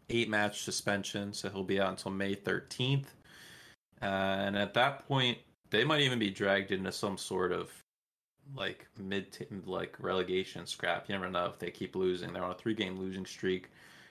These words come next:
It's very unlikely, but their attack has looked absolutely abysmal of late. Um, in their last three, they've only scored, they've scored three goals, but, I mean, they're, they're losing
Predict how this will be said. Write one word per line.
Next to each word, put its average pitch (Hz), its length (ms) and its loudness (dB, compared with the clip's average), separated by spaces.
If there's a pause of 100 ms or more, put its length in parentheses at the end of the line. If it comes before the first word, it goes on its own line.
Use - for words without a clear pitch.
It's 101 160 0
very 127 260 4
unlikely, 101 840 4
but 98 360 2 (540)
their 110 160 6
attack 107 400 4
has 92 140 -6
looked 92 360 -6
absolutely 101 460 -4
abysmal 92 560 -4
of 95 240 -8
late. 92 360 -2 (500)
Um, 87 520 -4 (400)
in 104 120 0
their 95 160 6
last 92 380 4
three, 104 500 4
they've 92 160 -2
only 95 200 -2
scored, 92 800 0 (1160)
they've 101 200 0
scored - 300 2
three 107 200 0
goals, 104 360 4
but, 98 140 0
I 95 40 -2
mean, 98 180 -4
they're, 95 200 -4
they're 95 140 -2
losing 95 640 0